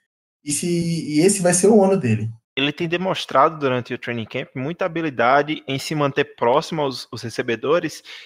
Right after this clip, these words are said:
Speaker 2: e em, é, encontrar a bola, que é uma característica mais do Russell Douglas, né, que é um ball hawk.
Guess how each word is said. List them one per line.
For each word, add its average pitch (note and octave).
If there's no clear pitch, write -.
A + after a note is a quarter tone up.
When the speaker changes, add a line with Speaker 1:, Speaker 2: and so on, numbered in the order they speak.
Speaker 2:
e C#3+
em, D3+
é, A2
encontrar F3+
a E3+
bola, A2+
que -
é D3
uma E3+
característica F3+
mais E3
do F3+
Russell F3+
Douglas, A#2
né, B2
que -
é -
um B2
ball B2
hawk. A2